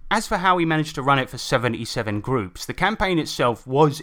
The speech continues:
extremely brutal, meaning that very few people actually went on to finish it, and the player characters that survived became known in the world as the Seven, right?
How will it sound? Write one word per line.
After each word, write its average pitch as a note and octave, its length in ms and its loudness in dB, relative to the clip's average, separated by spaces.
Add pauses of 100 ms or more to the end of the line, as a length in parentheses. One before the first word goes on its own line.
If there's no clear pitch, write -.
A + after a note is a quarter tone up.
extremely D3+ 920 0
brutal, C3 480 -4
meaning B2 300 0
that C3 140 -2
very D3+ 240 2
few E3+ 180 -8
people C#3+ 420 -4
actually C3 380 -2
went A2+ 160 2
on A2 180 0
to - 80 -14
finish C3 380 -2
it, G2 140 -4 (440)
and C#3 140 2
the C#3+ 40 0
player G3 260 0
characters D#3+ 500 -2
that C3+ 140 -6
survived A#2+ 800 -2 (180)
became B2 400 2
known A#2 400 2
in C3 160 -2
the A#2 80 -2
world A2 460 2 (100)
as A#2 340 2
the B2 160 -2
Seven, F#2+ 540 -4 (140)
right? A#2 260 -2